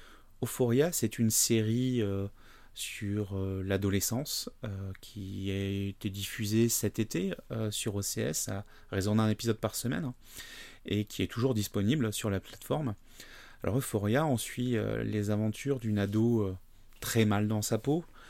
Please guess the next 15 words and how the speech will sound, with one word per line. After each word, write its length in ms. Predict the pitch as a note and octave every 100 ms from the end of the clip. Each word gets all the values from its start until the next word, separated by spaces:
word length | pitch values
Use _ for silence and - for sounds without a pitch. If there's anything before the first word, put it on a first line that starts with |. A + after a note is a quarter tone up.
| - - - -
euh, 760 | F#2+ F#2+ F#2+ F#2+ F#2+ F#2+ G2
junkie, 600 | G2+ G#2 G#2 - E3 F3+ A#2+ - -
euh, 320 | A#2+ G#2+ G#2 G2+
qui, 320 | - A2+ A2+
suite 480 | A2+ - - C#3 -
à 220 | G#2+ G2+
une 140 | G2+ G#2
overdose, 640 | G#2 G2+ G2 G#2 A#2 G#2+
a 240 | F#2 F#2+
failli 480 | G2+ - F#2 F#2+ G2+
mourir. 500 | F#2+ F2+ F2 B2 - - - - - - - - -
Et 140 | A2
on 180 | A#2 A#2
la 160 | A2 G#2
récupère, 580 | A2 B2 - G2+ G#2+